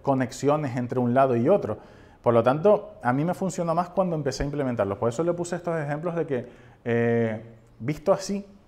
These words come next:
realmente sabes por dónde está fluyendo la información y a dónde tiene que ir. ¿Qué pasa? Quisieron representarlo con un hexágono.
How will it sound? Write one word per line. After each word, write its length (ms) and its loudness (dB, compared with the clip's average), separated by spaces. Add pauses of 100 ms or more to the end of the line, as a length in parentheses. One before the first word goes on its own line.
(520)
realmente 420 0
sabes 380 2
por 180 -2
dónde 180 -2
está 140 -4
fluyendo 380 -4
la 80 -2
información 480 -6
y 40 0
a 120 4
dónde 260 0
tiene 280 -6
que 140 -4
ir. 160 -8 (220)
¿Qué 100 2
pasa? 360 2 (380)
Quisieron 360 -2
representarlo 540 0
con 120 -2
un 120 -4
hexágono. 480 -2